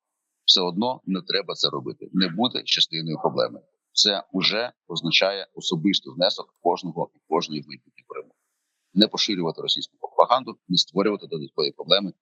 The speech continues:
своїми власними виплесками своїх негативних емоцій. Це те, що точно може зробити кожна людина в Україні. Я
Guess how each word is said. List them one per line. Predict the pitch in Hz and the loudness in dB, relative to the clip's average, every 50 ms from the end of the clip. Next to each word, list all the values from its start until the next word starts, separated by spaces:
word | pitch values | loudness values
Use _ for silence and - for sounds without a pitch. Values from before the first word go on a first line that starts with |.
| _ _ _ | _ _ _
своїми | - - - 82 80 82 85 85 85 73 - - | 0 0 2 2 0 0 0 -2 -2 -6 -8 -8
власними | - 76 76 78 78 - - - 78 73 69 65 _ _ _ _ _ _ | -6 0 4 4 4 4 2 -4 -12 -12 -12 -14 _ _ _ _ _ _
виплесками | - 92 87 - - - - - 71 73 69 69 - _ _ _ _ _ | 0 0 2 2 2 2 0 -2 -4 -6 -8 -10 -14 _ _ _ _ _
своїх | - - - 65 71 78 - - | 0 0 2 2 2 0 0 -2
негативних | 67 - 76 - - 73 73 76 - - | -6 -8 -8 -6 -6 -6 -6 -6 -6 -6
емоцій. | 65 62 - - - - _ _ _ _ _ _ | -4 -2 0 2 0 0 _ _ _ _ _ _
Це | - - 90 | 0 0 0
те, | - - 123 127 | 0 0 0 0
що | 123 - 98 | 0 0 -4
точно | - - - 107 95 - - 85 | -2 0 0 0 0 0 -4 -4
може | 78 73 73 71 | -2 -2 -2 -4
зробити | 65 - 85 73 73 71 - - | -4 -4 -4 -2 -4 -4 -4 -2
кожна | - 78 73 - 69 71 | -2 -2 -2 -2 -4 -4
людина | 76 78 76 76 | -4 -4 -4 -4
в | 78 | -6
Україні. | 78 - - 117 139 143 117 95 78 | -8 -4 -2 0 0 0 -2 -6 -8
Я | 80 78 | -8 -8